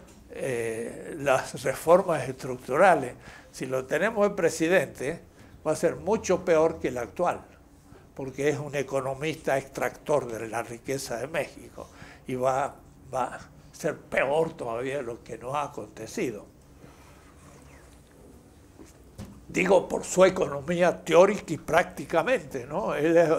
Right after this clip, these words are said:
ha estudiado en Harvard y ha estudiado profesor en el itam,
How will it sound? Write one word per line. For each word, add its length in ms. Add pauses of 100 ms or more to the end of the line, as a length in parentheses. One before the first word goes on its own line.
(160)
ha 100
estudiado 680
en 120
Harvard 420
y 40
ha 80
estudiado 640 (380)
profesor 640
en 80
el 100
itam, 360